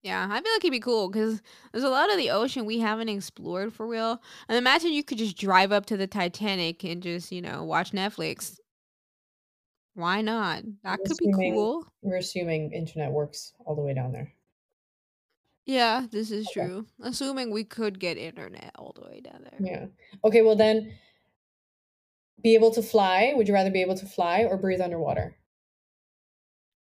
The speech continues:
Speaker 1: Breathe underwater.
Speaker 2: Yeah, same.
Speaker 1: That just seemed cool. Like, I've always wanted to breathe underwater. I swear when I was a kid, there was one point where I thought I could breathe underwater. Like, I kid you not. There was a moment where I swear, like, I had just discovered some weird little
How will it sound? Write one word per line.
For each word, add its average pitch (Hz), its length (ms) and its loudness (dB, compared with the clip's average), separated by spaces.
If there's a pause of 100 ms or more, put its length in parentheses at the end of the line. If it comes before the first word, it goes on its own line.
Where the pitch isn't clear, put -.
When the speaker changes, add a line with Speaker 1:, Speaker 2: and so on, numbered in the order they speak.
Speaker 1:
Breathe 208 320 -2
underwater. 160 720 -6
Speaker 2:
Yeah, 175 240 -2 (100)
same. - 320 -14 (880)
Speaker 1:
That 214 160 4
just 226 300 0
seemed 220 320 0
cool. 160 320 -4
Like, 160 280 0 (440)
I've 240 260 8
always 233 460 4
wanted 214 420 2
to 247 100 0
breathe 214 220 0
underwater. 214 560 2
I 208 140 6
swear 233 320 0
when 240 120 -2
I 175 120 2
was 202 140 -2
a 202 60 -4
kid, 185 220 -6
there 190 80 -2
was 185 140 -6
one 180 160 -8
point 185 160 -8
where 165 120 -6
I 170 120 -4
thought 170 180 -6
I 170 80 -6
could 170 240 -12
breathe 185 200 -10
underwater. 196 460 -6
Like, 180 160 -6
I 185 80 -6
kid 175 220 -8
you 175 80 -6
not. 165 240 -6
There 196 100 -6
was 196 120 -4
a 202 40 -4
moment 190 280 -4
where 185 100 0
I 170 180 0
swear, 185 400 -4
like, 185 140 -6
I 160 120 0
had 180 200 -6
just 175 240 -12
discovered 180 560 -4
some 196 240 -6
weird 175 300 -6
little 175 500 -8